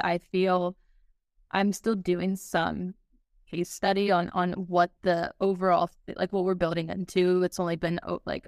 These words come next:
a, a year now back into doing this, but I was building this out with the retreat that I want to host in August and thinking on to, like, what is the feeling? And I think that I really want to show people how to feel uncomfortable to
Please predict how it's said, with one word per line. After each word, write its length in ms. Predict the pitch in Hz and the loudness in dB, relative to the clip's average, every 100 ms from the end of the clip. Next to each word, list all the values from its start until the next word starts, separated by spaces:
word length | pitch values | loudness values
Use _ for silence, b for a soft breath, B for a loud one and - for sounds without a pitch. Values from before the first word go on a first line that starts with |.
| _ | _
a, 220 | 175 175 - | -4 -2 -4
a 60 | |
year 320 | 185 170 170 175 | -6 -6 -8 -4
now 300 | 170 202 226 | -2 -2 0
back 300 | 196 160 - | -2 -2 -4
into 220 | 170 170 | -8 -8
doing 300 | 170 170 180 | -6 -2 0
this, 260 | 214 233 - | 0 0 -4
but 440 | 185 180 175 175 - _ _ _ _ _ _ _ _ _ _ _ _ _ _ 233 | -2 0 0 -2 -8 _ _ _ _ _ _ _ _ _ _ _ _ _ _ -4
I 720 | 214 214 220 220 220 214 214 | -2 0 0 0 2 2 2
was 240 | 202 202 - | 0 -2 -2
building 280 | 208 208 | -2 0
this 160 | 196 185 | -2 0
out 140 | 185 | 0
with 100 | 196 | 0
the 80 | 185 | -4
retreat 360 | 185 185 185 185 | -4 -2 -2 0
that 100 | 185 | 0
I 80 | 180 | 0
want 260 | 180 180 | 0 -4
to 180 | - 190 | -2 -2
host 300 | 185 185 - | 0 -4 -4
in 80 | 190 | -4
August 380 | 180 185 196 190 | -2 -2 -2 -2
and 140 | 190 | -2
thinking 280 | 196 190 196 | -2 -4 0
on 220 | 180 185 | 0 0
to, 100 | 190 | -2
like, 200 | 190 190 | -2 0
what 140 | 190 185 | 0 -2
is 140 | 185 | -4
the 100 | 196 | -8
feeling? 440 | - 180 190 226 240 | -8 -4 0 0 0
And 180 | - 190 | 0 0
I 80 | |
think 280 | 190 196 196 - | 0 -2 -4 0
that 280 | 196 180 - | 2 2 0
I 140 | - | -2
really 340 | 185 180 202 202 | -2 0 0 0
want 420 | 180 180 - - | -2 -6 -8 -10
to 280 | - 196 190 | -2 0 0
show 280 | - 190 190 | 0 -2 -2
people 380 | 208 220 240 233 | -2 -4 -4 0
how 300 | 190 175 185 | 2 2 2
to 160 | - | -4
feel 600 | 185 - 185 190 190 190 - | -14 -2 2 2 2 -2 -2
uncomfortable 760 | 202 202 202 208 233 233 254 | -2 0 -2 -2 -2 -4 -4
to 580 | 240 - 202 190 180 180 | -4 -2 0 2 0 -2